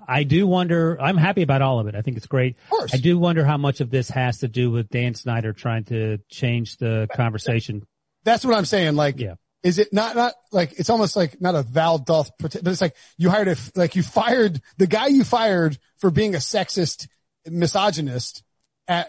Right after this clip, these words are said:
Speaker 2: and, like, a, like, a sexual harasser at work. You replaced with a female, and then you go
Speaker 1: Yeah.
Speaker 2: out and hire the first black team president. You know, you
Speaker 1: Yeah.
Speaker 2: have a Hispanic <laughs> head coach. You, and, like, you're like, "We gotta get rid of the name." It, it almost feels not
Speaker 1: Well
Speaker 2: too, too much is the wrong phrase. The phrase is like,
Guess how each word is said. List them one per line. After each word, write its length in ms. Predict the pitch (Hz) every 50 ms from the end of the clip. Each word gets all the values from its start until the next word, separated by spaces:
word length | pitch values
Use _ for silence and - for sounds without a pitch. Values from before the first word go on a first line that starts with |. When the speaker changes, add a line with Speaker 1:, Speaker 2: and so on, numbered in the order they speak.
| 190
Speaker 2:
and, 80 | 180 170
like, 120 | 170 165
a, 160 | 175 170 165 -
like, 140 | 170 165 151
a 80 | 165 143
sexual 360 | - 214 190 - 214 185 147
harasser 500 | 170 160 156 156 175 170 - 180 160 151
at 80 | 156
work. 340 | 139 147 165 165 139 123 -
You 100 | 160 151
replaced 340 | 151 147 - 196 180 160 -
with 80 | 185 165
a 60 | 151
female, 500 | - 185 175 151 123 - - 98 - _ _ _ _ _ _ _ _ _ _
and 100 | - 180
then 80 | 190 196
you 80 | 190 175
go 60 | 220
Speaker 1:
Yeah. 60 | 233
Speaker 2:
out 60 | 220
and 80 | 170 160
hire 180 | 202 214 202
the 80 | 185 175
first 440 | - - 214 208 202 151 - - 165
black 380 | 131 - 175 180 180 170 - -
team 220 | - 208 185 170 139
president. 500 | - 190 180 151 131 - - - - - _ _ _ _ _ _ -
You 60 | 160
know, 40 | 165
you 60 | 170
Speaker 1:
Yeah. 80 | 175 185
Speaker 2:
have 80 | 190
a 60 | 185
Hispanic 440 | 170 185 - - - 214 208 196 180 -
<laughs> 0 |
head 200 | 170 208 165 -
coach. 340 | 107 - 208 170 - -
You, 140 | - 165 139 - - - -
and, 80 | 185
like, 200 | 196 208 170 - - _ _
you're 140 | 156 180 208
like, 100 | 202 175
"We 120 | 156 269
gotta 160 | 339 392 392 392
get 100 | 392 349
rid 120 | 349 370
of 40 | 359
the 60 | 349
name." 320 | 330 339 330 277 214 190 190
It, 160 | 208 220 151
it 220 | 240 262 214 226
almost 260 | 254 247 247 262 - -
feels 440 | 269 262 233 214 196 151 - - - _ _ _ _ _ _ _ _ _ _
not 160 | 185 185 202 220
Speaker 1:
Well 180 | 240 - 202 170 - _
Speaker 2:
too, 220 | - - 349 339 - - -
too 100 | - 320
much 180 | 359 359 320 -
is 100 | 302 220
the 60 | 240
wrong 180 | 226 214 196
phrase. 280 | 151 - 190 151 139 -
The 80 | - 160
phrase 380 | - - 240 254 269 214 170
is 120 | 214 190 156
like, 300 | 196 180 165 139 -